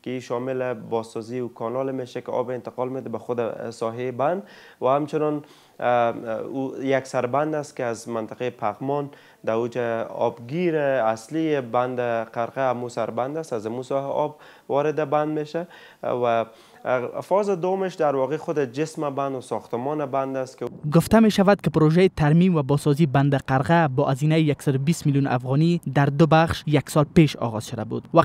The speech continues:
Speaker 2: قرار است که با بازسازی و پاکاری این بند، گذشته از افزایش آبگیری این بند، جلو ضایعات آب آن نیز گرفته شود.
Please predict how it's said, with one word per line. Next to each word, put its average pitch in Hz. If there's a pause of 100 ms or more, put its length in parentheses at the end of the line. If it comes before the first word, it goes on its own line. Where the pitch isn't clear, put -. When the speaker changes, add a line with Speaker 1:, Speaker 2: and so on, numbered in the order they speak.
(100)
Speaker 2:
قرار 185
است 196
که 170
با 147
بازسازی 147
و 165
پاکاری 147
این 135
بند، 170 (120)
گذشته 135
از 151
افزایش 139
آبگیری 143
این 139
بند، 175 (200)
جلو 165
ضایعات 143
آب 139
آن 151
نیز 151
گرفته 117
شود. 101